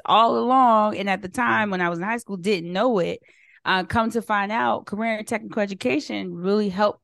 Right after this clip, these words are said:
me kinda decide what I wanted to do after I graduated high school. And I had no idea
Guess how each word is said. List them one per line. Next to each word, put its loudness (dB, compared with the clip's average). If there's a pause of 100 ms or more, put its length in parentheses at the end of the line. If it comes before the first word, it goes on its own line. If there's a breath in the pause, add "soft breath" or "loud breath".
(180)
me 0
kinda 0
decide 0
what 0
I 0
wanted -6
to -6
do -2
after 2
I 4
graduated 0
high 0
school. -4
And -6
I -4
had -4
no 2
idea 0